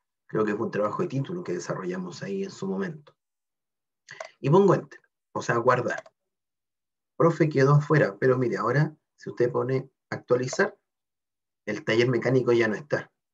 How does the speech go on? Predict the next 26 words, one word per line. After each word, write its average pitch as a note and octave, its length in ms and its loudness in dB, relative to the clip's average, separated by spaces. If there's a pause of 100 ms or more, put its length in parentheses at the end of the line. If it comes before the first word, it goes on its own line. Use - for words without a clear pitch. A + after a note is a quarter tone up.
(240)
¿Y G#2 100 -8
dónde E3 280 4
está? G#3+ 300 -4 (640)
En D3 420 2
Los A#2 240 -2
Pelambres, - 460 -2 (500)
¿ah? A#2 200 -8 (640)
Entonces, A2+ 560 -4 (240)
al G2+ 160 -2
hacer F3 300 2
eso, D#3 420 0 (240)
lo - 300 -8
que - 80 -12
está - 200 -8
haciendo D#3 340 2
usted, C#3+ 400 -4 (480)
¿ah? G#2+ 200 -14 (580)
Me - 120 -16
voy F3 200 -10
a - 20 -10
ir F3 60 -10
aquí. F#3+ 920 -14 (2500)
Ahí - 100 -16
están - 240 -20
Los - 120 -20
Pelambres. E3 480 -8